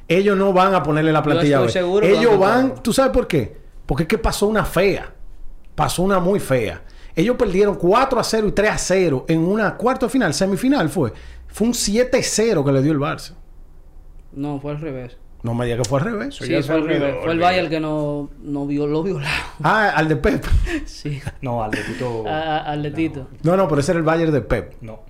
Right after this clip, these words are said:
Speaker 4: de Heynckes.
Speaker 2: No, de
Speaker 1: Tampoco.
Speaker 2: Henkes,
Speaker 4: De Henkes.
Speaker 2: Henkes.
Speaker 1: Ahora,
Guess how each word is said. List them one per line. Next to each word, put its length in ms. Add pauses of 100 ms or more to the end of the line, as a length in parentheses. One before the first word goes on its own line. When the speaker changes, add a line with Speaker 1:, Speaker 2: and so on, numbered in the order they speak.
Speaker 4:
de 140
Heynckes. 420
Speaker 2:
No, 120
de 60
Speaker 1:
Tampoco. 520 (260)
Speaker 2:
Henkes, 240
Speaker 4:
De 60
Henkes. 120
Speaker 2:
Henkes. 280 (340)
Speaker 1:
Ahora, 600